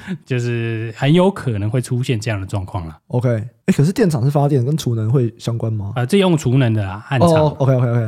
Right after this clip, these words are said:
Speaker 2: 了解。
Speaker 1: 对，对，对，对。
Speaker 2: 就是提供自己储能，然后再卖给台电的这种业者，可能接下来他们会有一些杀价竞争的状况出现。
Speaker 1: 对，就是我们讲 general 就是杀价竞争啦，那当然是看同一时间有没有人去标嘛，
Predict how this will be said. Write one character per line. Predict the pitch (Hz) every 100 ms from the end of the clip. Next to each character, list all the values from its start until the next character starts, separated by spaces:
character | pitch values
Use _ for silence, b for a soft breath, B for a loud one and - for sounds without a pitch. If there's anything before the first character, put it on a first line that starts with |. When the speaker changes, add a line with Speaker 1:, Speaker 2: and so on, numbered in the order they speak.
| 104
Speaker 2:
了 | -
解。 | 104 104
Speaker 1:
对， | 104
对， |
对， | 98 98 92
对。 | 87
Speaker 2:
就 | 160
是 | 165 175 151
提 | - 165
供 | 233 233
自 | 240
己 | 156
储 | - 131
能， | 131 123
然 | 123
后 | 143
再 | 151 143
卖 | 151
给 | 120
台 | 117
电 | 117 131
的 | 113
这 | 110
种 | 147 113 101
业 | 185 147
者， | - - - _
可 | -
能 | 120 120
接 | 120
下 | 165
来 | 143 123 117
他 | 156
们 | 143
会 |
有 | 139 123
一 |
些 | 123
杀 | 127 135
价 | 143
竞 | 135
争 | 120
的 | 117
状 | 113
况 | 107 107
出 |
现。 | 98 - _
Speaker 1:
对， | 151 110 90 -
就 | -
是 | 139 143
我 |
们 | 120
讲 | 127 113 123
general | 165 170 135
就 | 113
是 | 139
杀 | 139 131
价 | 127
竞 | 127 117
争 | 113 107
啦， | 92
那 | 101 135
当 | - 151
然 | 135
是 | 120 135
看 | - 131
同 | - 110
一 | 131
时 | - 104
间 | 117
有 |
没 | 104
有 | 104
人 | 98
去 | 110
标 | 107 98
嘛， | 98 92